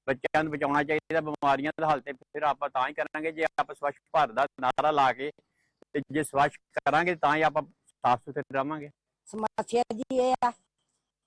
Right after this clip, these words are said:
Speaker 2: ਵੀ ਜਿਨ੍ਹਾਂ ਨੇ ਗਲੀਆਂ ਬਣਾਈਆਂ ਨੇ, ਜਿਨ੍ਹਾਂ ਨੇ ਪੈਪ ਪਾਏ ਨੇ, ਉਹਨਾਂ ਛੋਟੇ ਛੋਟੇ ਪੈਪ ਪਾਏ ਨੇ ਉਹਨਾਂ ਨੇ, ਤੇ ਬਹੁਤ ਜ਼ਿਆਦਾ ਮੁਸ਼ਕਲ ਆ ਲੰਘਣ ਦੀ।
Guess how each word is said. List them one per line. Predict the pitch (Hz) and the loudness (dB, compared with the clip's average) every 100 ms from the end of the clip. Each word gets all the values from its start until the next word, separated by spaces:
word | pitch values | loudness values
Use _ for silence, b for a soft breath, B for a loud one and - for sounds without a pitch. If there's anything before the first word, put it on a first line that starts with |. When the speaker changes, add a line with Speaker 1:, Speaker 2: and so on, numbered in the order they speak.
| _ _ | _ _
Speaker 2:
ਵੀ | 226 226 | 0 2
ਜਿਨ੍ਹਾਂ | 214 233 | 0 0
ਨੇ | 247 | 0
ਗਲੀਆਂ | 202 - 202 220 277 | -2 0 0 4 4
ਬਣਾਈਆਂ | 247 214 - 202 196 | 4 2 0 0 0
ਨੇ, | 190 - _ _ _ _ _ _ _ _ - | -2 -8 _ _ _ _ _ _ _ _ -6
ਜਿਨ੍ਹਾਂ | 185 - 240 240 | -4 0 0 2
ਨੇ | 240 | 2
ਪੈਪ | - 196 - 196 220 | 2 2 4 4 4
ਪਾਏ | 277 233 214 208 | 2 2 4 4
ਨੇ, | 196 190 - _ _ _ _ _ _ _ - | 2 -2 -6 _ _ _ _ _ _ _ -4
ਉਹਨਾਂ | 226 254 233 - | 0 2 0 -2
ਛੋਟੇ | 240 240 _ 262 | -2 -2 _ -4
ਛੋਟੇ | - 247 226 _ 254 | -2 -4 -4 _ 0
ਪੈਪ | 247 - 202 202 | 2 2 2 2
ਪਾਏ | 190 185 - 160 | 2 0 2 -2
ਨੇ | 147 | -2
ਉਹਨਾਂ | 151 156 147 | -2 -4 -6
ਨੇ, | 123 _ _ _ _ _ _ _ _ _ _ _ _ | -12 _ _ _ _ _ _ _ _ _ _ _ _
ਤੇ | 226 | -4
ਬਹੁਤ | 165 156 226 254 262 | -4 -2 2 4 2
ਜ਼ਿਆਦਾ | 196 226 202 220 233 | 2 2 4 2 2
ਮੁਸ਼ਕਲ | 233 214 - - - 240 233 | 2 -2 -4 -6 2 4 6
ਆ | 226 | 6
ਲੰਘਣ | 202 190 220 | 4 4 2
ਦੀ। | 208 156 | 2 -4